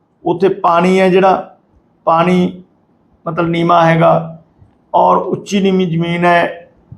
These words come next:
ਥੋੜ੍ਹੀ ਪਥਰੀਲੀ ਵੀ ਆ, ਜ਼ਿਆਦਾ ਸਸਤੀ ਲਵਾਂਗੇ, ਪਹਾੜ ਨੇ, ਮਤਲਬ ਉੱਥੇ ਜ਼ਿਆਦਾ ਬੰਦਿਆਂ ਨੂੰ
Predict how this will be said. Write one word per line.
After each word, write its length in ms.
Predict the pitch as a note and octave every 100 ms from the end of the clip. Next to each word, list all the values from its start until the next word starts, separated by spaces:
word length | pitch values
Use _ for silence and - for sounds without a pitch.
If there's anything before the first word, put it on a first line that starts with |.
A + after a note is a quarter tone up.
| -
ਥੋੜ੍ਹੀ 220 | F#3 F3+
ਪਥਰੀਲੀ 560 | F#3+ - E3 F3 F3 F#3
ਵੀ 200 | F3 F3+
ਆ, 440 | F3 F2 - - -
ਜ਼ਿਆਦਾ 300 | D#3 D#3 F3
ਸਸਤੀ 360 | E3 E3 E3 F3+
ਲਵਾਂਗੇ, 300 | E3+ E3+ E3+
ਪਹਾੜ 440 | E3+ D3+ D#3 E3
ਨੇ, 340 | E3+ E3+ - - _ _ _ _ _ _ F#3
ਮਤਲਬ 220 | G3+ A3
ਉੱਥੇ 600 | - - G#3 - A3+ A3
ਜ਼ਿਆਦਾ 600 | F3 F3 F3 F3+ - - E3
ਬੰਦਿਆਂ 300 | D#3+ E3+ E3
ਨੂੰ 340 | E3+ F#3